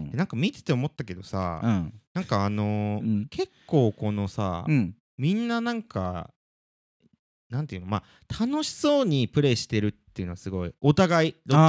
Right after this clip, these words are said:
Speaker 1: あー、どっちのチームもね。
Speaker 2: 仙台育英も、
Speaker 1: うんうんうん。
Speaker 2: 慶応もそうだったけど、
Speaker 1: うんうんうん。
Speaker 2: でも、いい、いいなと思ったけど、なんかちょっとさ、
Speaker 1: うん。
Speaker 2: ヘラヘラしてるよな。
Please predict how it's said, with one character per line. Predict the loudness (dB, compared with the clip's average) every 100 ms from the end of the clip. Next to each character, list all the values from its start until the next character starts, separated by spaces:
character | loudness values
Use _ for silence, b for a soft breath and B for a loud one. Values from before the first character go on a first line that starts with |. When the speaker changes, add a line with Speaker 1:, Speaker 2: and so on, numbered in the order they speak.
| 10 8
Speaker 1:
あ |
ー、 |
ど | 6
っ |
ち | 6 6
の |
チ | 6
ー | 4
ム | 4
も | 4
ね。 |
Speaker 2:
仙 | 4
台 |
育 | 4
英 |
も、 | 6 6
Speaker 1:
う |
ん |
う |
ん | 4
う | 2 2 0
ん。 | -4 -4
Speaker 2:
慶 | 2 2
応 |
も | 2 0
そ | 0
う |
だ | 0
っ |
た | -4
け | -8
ど、 | -2 2
Speaker 1:
う |
ん |
う | 4
ん |
う |
ん。 | 4
Speaker 2:
で | 2
も、 | 2 2
い | 2
い、 | 2 0
い | 0
い |
な | 2 0
と | -2
思 | -8
っ |
た | -8
け | -6
ど、 | -2
な | -2
ん |
か | -4
ち | -4
ょ | 0 2
っ |
と | 0
さ、 | 0 0 0 -2
Speaker 1:
う | -8
ん。 | b b
Speaker 2:
ヘ | -4 -2
ラ | 0
ヘ | 0
ラ | 0 -2
し | -6
て | -4 -4
る | -2
よ | -6 -8
な。 | -12